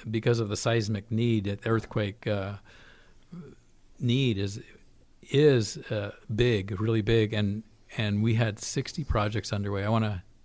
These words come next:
uh, tip my hat to Don Evans and his team for getting all those projects, uh, underway. Some are done,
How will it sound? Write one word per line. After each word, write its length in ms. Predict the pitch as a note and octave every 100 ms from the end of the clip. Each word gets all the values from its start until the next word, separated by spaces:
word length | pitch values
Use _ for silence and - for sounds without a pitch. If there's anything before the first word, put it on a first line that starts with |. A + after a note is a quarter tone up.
| -
uh, 120 | A2 F#2+
tip 160 | B2
my 140 | G#2+ G#2
hat 300 | G#2+ G#2+ -
to 160 | G#2+
Don 280 | G2 G#2+ G#2
Evans 300 | G#2+ G#2+ G#2
and 100 | F#2+
his 180 | G#2+ -
team 380 | - G#2 G2+ F#2+ - - - -
for 260 | - A2 G2
getting 240 | G2 G#2
all 120 | G2 F#2+
those 160 | F#2+ -
projects, 600 | A2 G2 F#2+ F#2+ - -
uh, 240 | F#2+ F#2+ - - - -
underway. 600 | G#2+ G#2 G2 G2 G2+ G2+
Some 260 | - B2
are 60 | A2
done, 440 | G#2+ G#2+ G#2+ A2